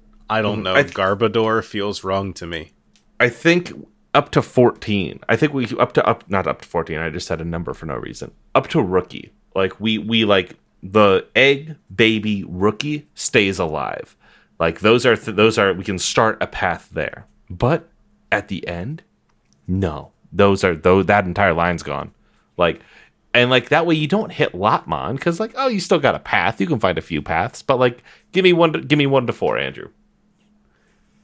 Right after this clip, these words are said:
Speaker 1: Two.
Speaker 2: Two? All right. You have digivolved into this. You have digivolved into Koromon. You know this guy. This guy, great, great little dude.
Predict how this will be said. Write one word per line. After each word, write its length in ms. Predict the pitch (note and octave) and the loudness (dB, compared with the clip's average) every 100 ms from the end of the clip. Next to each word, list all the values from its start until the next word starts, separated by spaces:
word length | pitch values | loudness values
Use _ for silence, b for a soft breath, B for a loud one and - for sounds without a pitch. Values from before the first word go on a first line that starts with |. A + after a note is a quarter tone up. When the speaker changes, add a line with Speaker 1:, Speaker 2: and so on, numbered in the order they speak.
| _ _ _ _ _ _ _ | _ _ _ _ _ _ _
Speaker 1:
Two. 420 | - F3 F3+ G3+ - _ _ _ _ _ _ _ _ - | -4 0 2 0 -6 _ _ _ _ _ _ _ _ 0
Speaker 2:
Two? 280 | B2+ F3+ F#3 _ _ _ - - | 2 0 -4 _ _ _ -20 0
All 140 | F#2+ A2+ | 4 6
right. 260 | C3 - _ _ _ _ _ _ - | 4 0 _ _ _ _ _ _ -2
You 140 | G#2 | 4
have 120 | B2+ G#2+ | 4 6
digivolved 560 | B2+ A#2+ B2 B2 A2+ | 2 4 6 4 4
into 180 | A2 A2+ | 0 0
this. 440 | G#2 - - - - | 0 -2 -2 -6 -6
You 100 | G#2 | -6
have 80 | G#2 | -4
digivolved 500 | G#2+ G#2 A2 A2+ G2+ | -2 -2 2 2 0
into 220 | G#2+ A2+ G#2+ - - | 0 0 -2 -10 -2
Koromon. 640 | A2+ F#2 D#2+ E2 B1+ - - | 2 4 2 0 -4 -8 -4
You 120 | C#3 | 2
know 160 | C3 G#2+ | 4 4
this 200 | E2+ - | 2 -4
guy. 280 | G#2 D#2+ C2+ | -2 -2 -2
This 240 | F#2+ A#2 | -4 0
guy, 300 | B2 A2 G#2 - - G#2 | 2 4 2 -2 -16 -2
great, 480 | A2+ A#2 G#2+ _ G2+ | 4 4 2 _ 4
great 260 | B2 A#2 | 4 6
little 180 | A2 G#2 | 4 2
dude. 380 | F2 G2 D2+ | 2 -2 -4